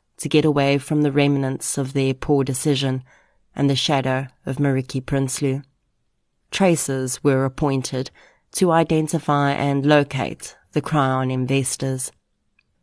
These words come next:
The trial against the seven accused in the Cryon ring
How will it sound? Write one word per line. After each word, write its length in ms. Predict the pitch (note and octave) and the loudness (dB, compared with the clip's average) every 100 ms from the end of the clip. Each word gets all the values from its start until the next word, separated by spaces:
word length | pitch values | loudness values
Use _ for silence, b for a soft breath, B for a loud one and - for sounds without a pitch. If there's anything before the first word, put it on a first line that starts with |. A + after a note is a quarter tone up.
| _ _ _ | _ _ _
The 80 | G3 | -2
trial 460 | - A3+ F3+ D3 | 0 2 4 4
against 460 | C#3 D3 C#3+ C3 - | 2 2 0 0 -4
the 120 | C#3 | -4
seven 400 | C3 D#3+ C3+ C3+ | 0 2 2 0
accused 680 | C3+ - - D#3 C3+ B2+ C3 | -4 -2 2 4 4 0 -2
in 80 | C3+ | -4
the 100 | C#3 | -4
Cryon 520 | - D#3 C#3+ C3+ C3+ | 0 2 4 2 0
ring 340 | C#3 C3+ C3+ | 0 0 -2